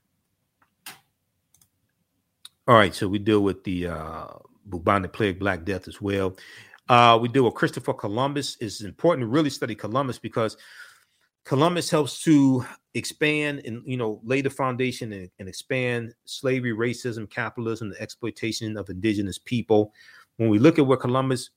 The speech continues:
went on his four voyages, he never came to the land that we call the United States of America. He goes into, uh, the Bahamas and Cuba and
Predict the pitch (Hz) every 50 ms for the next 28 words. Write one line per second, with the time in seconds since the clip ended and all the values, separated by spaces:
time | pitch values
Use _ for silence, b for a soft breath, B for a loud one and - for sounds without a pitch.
0 | _ - 110 123 131 131 123 104 123 110 - _ - 135 120 98 101 113 123 139
1 | 143 143 135 147 151 143 135 - - 117 110 123 127 123 127 123 - - 127 123
2 | 127 117 - 113 104 98 98 113 117 117 117 117 117 120 _ _ _ _ _ _
3 | _ _ - 101 98 107 101 - - 113 107 101 98 101 107 107 101 - - 110
4 | - - 90 85 85 90 104 117 120 120 120 - 120 123 127 - _ _ _ b
5 | b b b b b b - 113 104 110 107 107 104 101 95 104 101 92 - -
6 | - 107 92 90 90 _ b b b b b b - - 104 95 90 87 82 82
7 | - 87 80 85 80 - - 135 135 139 131 131 131 131 127 120 104 104 90 82
8 | 80 - - - 147 139 131 135 135 131 127 113 101 95 87